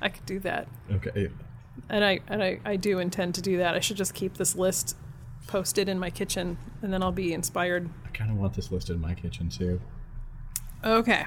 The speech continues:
Speaker 1: This next one sounds kind of wacky, but I'm sure it will appeal to lots of people.
Speaker 2: All right.
Speaker 1: Hot Cheetos and cream cheese in a sandwich.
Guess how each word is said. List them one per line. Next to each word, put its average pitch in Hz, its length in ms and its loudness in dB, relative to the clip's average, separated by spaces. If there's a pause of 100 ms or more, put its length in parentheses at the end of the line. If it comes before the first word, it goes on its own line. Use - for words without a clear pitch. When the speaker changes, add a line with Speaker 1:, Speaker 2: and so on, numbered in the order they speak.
(440)
Speaker 1:
This 214 160 6
next 311 320 10
one 262 200 10
sounds 220 380 8
kind 202 240 4
of 208 100 4
wacky, 214 800 6
but 196 360 6
I'm 208 240 0
sure 190 380 4
it 190 140 2
will 185 200 2
appeal 185 480 2
to 175 360 0
lots 180 300 2
of - 120 -4
people. 214 460 4 (380)
Speaker 2:
All 92 60 2
right. 76 240 2 (420)
Speaker 1:
Hot 320 240 6
Cheetos 220 760 6 (420)
and 202 180 2
cream 226 240 6
cheese 190 580 4 (400)
in 220 120 0
a 185 40 0
sandwich. - 600 2